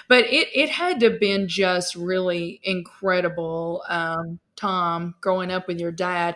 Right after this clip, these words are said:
I mean, you know, can you talk about your l-, dad just a little bit? Because he wasn't always a motivational speaker. That's another really good, uh, lesson for all of us, you know, is,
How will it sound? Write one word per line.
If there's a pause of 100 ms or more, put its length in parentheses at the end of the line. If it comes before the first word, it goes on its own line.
(380)
I
mean, (760)
you
know,
can
you
talk
about
your
l-,
dad
just
a
little
bit?
Because
he (120)
wasn't
always
a
motivational
speaker.
That's
another (260)
really
good, (140)
uh,
lesson
for
all
of
us,
you
know,
is,